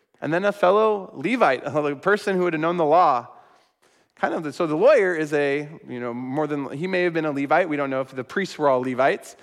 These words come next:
but a lo-, a pa-, priest and a Levite, just like a guy probably similar to the lawyer, they see the man and they pass by. We don't know exactly what they think. We don't know exactly where they were going,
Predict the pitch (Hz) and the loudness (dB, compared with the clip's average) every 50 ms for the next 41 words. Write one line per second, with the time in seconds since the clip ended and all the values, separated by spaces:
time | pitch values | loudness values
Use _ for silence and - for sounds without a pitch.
0 | - _ - 135 135 143 160 175 160 151 143 - - 175 - - - 226 240 - | -14 _ -2 0 0 2 2 2 2 2 0 2 0 0 0 0 -2 -6 -4 -4
1 | 226 208 190 175 165 151 147 139 143 156 - - - - _ _ _ _ _ _ | -4 -4 -2 -2 0 2 2 2 2 2 -2 -6 -14 -20 _ _ _ _ _ _
2 | _ _ _ - 190 185 - 220 214 208 190 160 160 151 151 151 - - 180 180 | _ _ _ -4 -4 0 0 0 0 0 0 2 4 2 2 2 0 -2 -2 -2
3 | 185 175 - - 170 165 165 - 170 156 131 127 117 117 113 117 - - _ _ | -2 -6 -8 -8 -10 -10 -10 -10 -12 -8 -6 -4 -4 -4 -6 -8 -12 -18 _ _
4 | _ _ - 131 127 - - - 233 247 262 269 277 269 262 233 190 220 220 208 | _ _ -4 -4 -4 -6 -8 -6 -4 -2 -2 0 -2 -2 -4 -4 -2 0 0 2
5 | 180 156 147 143 160 202 254 254 - - _ _ _ _ _ _ _ _ _ _ | 2 2 2 2 0 -2 -4 -8 -12 -20 _ _ _ _ _ _ _ _ _ _
6 | _ _ - - 135 135 135 135 - 123 110 107 - - - 98 76 65 - - | _ _ -10 -8 -6 -6 -6 -6 -4 -4 -6 -6 -6 -4 -2 -2 -2 -2 -6 -10
7 | - - _ _ _ _ _ _ _ _ _ _ _ - 147 196 220 240 226 220 | -18 -20 _ _ _ _ _ _ _ _ _ _ _ -4 -2 0 0 0 0 0
8 | 226 240 247 226 170 208 202 202 - 208 202 208 202 202 214 202 202 202 220 233 | 2 2 2 2 2 2 0 2 0 -2 -2 -2 -2 -2 -2 -2 -2 -2 -4 -4
9 | 262 262 254 - - - _ - _ _ - 135 165 196 196 185 190 196 202 180 | -4 -6 -8 -14 -20 -20 _ -20 _ _ -2 0 2 2 2 4 2 2 2 4
10 | 165 196 196 190 - 202 190 196 196 190 208 202 208 196 165 156 139 139 139 135 | 2 2 2 2 0 0 0 2 2 2 2 0 0 2 2 2 2 2 0 -2
11 | 135 139 143 | -4 -6 -8